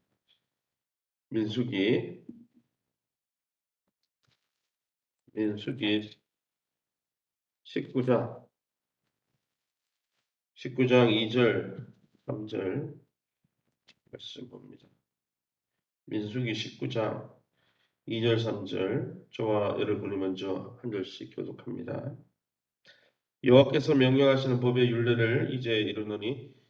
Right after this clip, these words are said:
이스라엘 자손에게 일러서 온전하여 흠이 없고 아직 멍에 매지 아니한 붉은 암송아지를 내게로 끌고 오게 하고." 삼 절입니다. "너는 그것을 제사장 엘르아살에게 줄 것이요.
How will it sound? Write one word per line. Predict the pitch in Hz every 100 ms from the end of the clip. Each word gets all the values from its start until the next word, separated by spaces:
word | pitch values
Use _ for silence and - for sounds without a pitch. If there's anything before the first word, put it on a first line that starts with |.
| _
이스라엘 | 120 110 143 139
자손에게 | 131 117 127 117 113
일러서 | 113 113 110 113 113 110 - -
온전하여 | 120 113 120 123 110 107 -
흠이 | 139 135
없고 | 117 113 104 107 113 - - _ _ -
아직 | 120 120 120 - -
멍에 | 117 131 123
매지 | 113 110 110
아니한 | 95 104 110 110 - - _ -
붉은 | 131 131 127 113 - -
암송아지를 | 139 135 139 135 131 110
내게로 | 98 98 101 104 127 - _ _ _
끌고 | - 135 123 123 117 117 120 131
오게 | 123 120 113
하고." | 117 117 98 87 104 98 - - _ -
삼 | 110
절입니다. | 104 98 95 95 - - _ _
"너는 | - 107 98 113 135 -
그것을 | 101 101 - 98 98 -
제사장 | - 104 104 104 101 - -
엘르아살에게 | 95 95 95 92 - 95 92 92 87
줄 | - -
것이요. | - - -